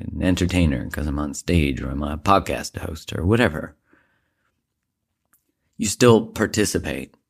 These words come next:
but can you hold all of it at the same time? And when you do that, why would you want anyone else to suffer? Why would you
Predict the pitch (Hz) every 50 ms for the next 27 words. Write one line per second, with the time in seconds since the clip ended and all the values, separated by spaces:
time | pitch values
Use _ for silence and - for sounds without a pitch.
0 | _ _ _ _ _ _ _ _ _ _ _ _ _ _ _ _ - - - -
1 | - - 107 101 101 101 95 82 95 98 98 98 90 82 80 85 85 87 82 71
2 | 71 - - - _ _ _ _ _ - - 82 76 - - - - - 85 82
3 | 82 78 76 73 80 76 76 73 65 67 71 76 _ _ _ _ _ _ _ _
4 | _ _ _ _ _ _ _ _ _ _ _ _ _ _ _ _ _ _ _ _
5 | _ _ _ _ _ - 101 98 104 110 117 113 107 101 117 127 127 113 90 80
6 | 76 65 71 85 98 123 139 139 117 110 107 95 92 95 104 110 - 101 80 -
7 | - - - - _ _ _ _ _ _ _ _ _ _ _ _ _ _ _ _
8 | _ _ _ _ _ _ _ _ _ _ _ _ _ _ _ _ _ _ _ _
9 | _ _ _ _ _ _ _ - 95 87 85 85 78 76 76 73 69 69 69 -
10 | - - - - - - - - 55 50 50 - - _ _ _ _ _ _ _
11 | _ _ _ _ _ _ _ _ _ _ _ _ _ - - 104 113 117 104 110
12 | 117 113 107 101 -